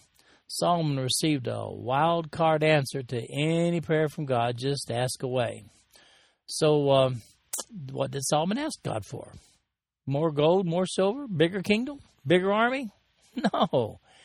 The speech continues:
He asked God to give him lots and lots of wisdom. That's right, wisdom. God was pleased that Solomon didn't pray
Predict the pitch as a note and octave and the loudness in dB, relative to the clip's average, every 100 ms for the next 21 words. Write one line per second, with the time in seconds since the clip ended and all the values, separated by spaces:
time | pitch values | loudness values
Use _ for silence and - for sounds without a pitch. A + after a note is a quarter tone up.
0 | - - _ - A#3 G3 D#3 D#3 F3 F#3+ | -20 -20 _ 2 6 8 6 6 6 6
1 | E3+ F3+ E3 D3+ D#3 F#3+ G#3+ A3 A3+ - | 6 2 2 0 2 4 6 6 4 2
2 | C#3+ C3+ C#3+ F3+ G#3 - A#3 G#3+ F3+ B2 | -2 0 4 4 4 0 -4 0 0 0
3 | A#2 G#2+ A#2 C#3+ E3+ D#3 D3+ F3 E3 F3+ | -8 -10 -4 -4 -2 2 2 2 0 0
4 | C3+ A2+ G2+ _ _ _ _ _ _ _ | 0 -6 -12 _ _ _ _ _ _ _
5 | - D#3 F3+ B2+ - - C4 A#3 D3 C3+ | 0 2 2 0 -6 0 0 2 -2 -4
6 | B2 F3 E3 C3 A#2+ A2+ G#2+ D3 B2 A2 | 0 4 4 2 -2 -6 -4 -4 -4 -4
7 | E3 E3+ C#3+ C#3+ | 2 4 4 0